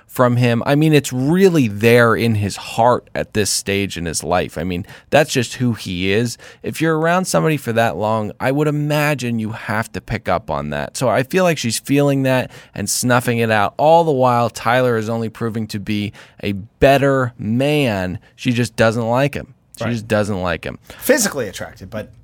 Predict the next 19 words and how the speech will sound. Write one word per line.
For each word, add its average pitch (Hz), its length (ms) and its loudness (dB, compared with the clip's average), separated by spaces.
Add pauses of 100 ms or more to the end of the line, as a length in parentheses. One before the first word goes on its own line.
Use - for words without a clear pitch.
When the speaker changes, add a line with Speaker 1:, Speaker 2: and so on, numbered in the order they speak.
(160)
Speaker 1:
Right. 101 220 2 (1000)
Speaker 2:
yeah. 151 140 8
Speaker 1:
Um, 156 100 0
all - 100 2
right, 143 180 2
so 160 120 4
we've 175 200 4
gotta 180 180 6
get 151 180 0
to 135 120 0
the 117 220 0
next 110 460 0
episode 76 800 -4 (360)
of 98 300 2
the 104 80 -4
season 101 400 -2
finale. 95 760 0 (340)
Um, 160 420 4 (260)
so 175 400 4